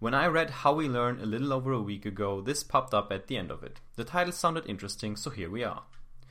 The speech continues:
It's safe to say that Joshua Furr has lots of memory credentials. He won the two thousand and six U S A Memory Championship and set a new record for memorizing a deck of cards.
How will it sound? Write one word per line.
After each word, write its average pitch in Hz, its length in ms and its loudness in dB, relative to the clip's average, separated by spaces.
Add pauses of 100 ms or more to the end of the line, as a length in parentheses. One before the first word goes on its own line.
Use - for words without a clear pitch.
(220)
It's 135 160 -4
safe 180 280 0
to 170 80 -6
say 143 180 2
that 127 160 4
Joshua 127 320 4
Furr 110 240 2
has 123 180 0
lots 95 220 2
of 120 100 -4
memory 98 320 2
credentials. - 680 -4 (360)
He 127 120 0
won 113 200 2
the 110 140 2
two 185 240 -2
thousand 127 420 2
and 117 140 -4
six - 420 -8
U 127 160 0
S 131 200 -4
A 107 140 0
Memory 104 360 0
Championship 98 680 -6
and 101 120 -8
set 104 200 -4
a - 60 -6
new 113 300 0
record 110 340 0
for - 160 -2
memorizing 104 580 0
a - 60 -8
deck 85 220 2
of 113 160 -6
cards. - 540 -4